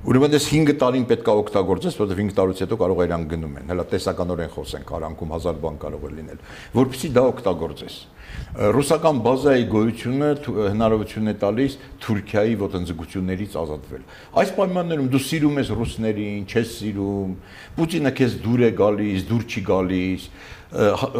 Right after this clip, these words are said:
Ռուսաստանում դեմոկրատական է համակարգը, թե լիբերալ է, ինչ նշանակություն ունի։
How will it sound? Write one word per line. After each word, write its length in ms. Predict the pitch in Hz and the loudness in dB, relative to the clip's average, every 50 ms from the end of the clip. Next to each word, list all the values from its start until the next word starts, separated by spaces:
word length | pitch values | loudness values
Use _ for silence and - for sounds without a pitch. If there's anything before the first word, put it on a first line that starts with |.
| 113 | 2
Ռուսաստանում 640 | 135 151 - 160 151 143 - 147 143 147 151 139 113 | 2 2 2 2 0 2 2 0 0 0 2 0 2
դեմոկրատական 920 | - 127 117 131 131 127 135 135 131 131 131 127 117 - 120 120 120 117 113 | 4 4 6 6 4 4 4 2 2 4 2 2 2 2 2 2 2 2 2
է 80 | 113 110 110 107 107 101 - - - 87 87 - | 2 4 4 4 2 2 0 -4 -8 -8 -4 -2
համակարգը, 520 | 104 113 113 110 110 113 110 - - 104 - | 0 2 2 2 2 2 0 0 0 -2 -2
թե 100 | 104 95 98 | -2 -2 -2
լիբերալ 400 | 104 92 107 107 110 107 110 110 | 0 2 2 4 4 4 2 2
է, 40 | - - - 170 208 | 0 -2 -2 0 2
ինչ 200 | 220 220 208 - - - | 4 4 2 0 -4 -6
նշանակություն 760 | 127 120 - 120 113 117 110 101 95 101 90 - - 107 98 90 | -6 -4 -2 -2 -2 -2 -2 -4 -6 -8 -10 -10 -8 -8 -8 -8
ունի։ 200 | 80 73 71 - | -8 -10 -12 -14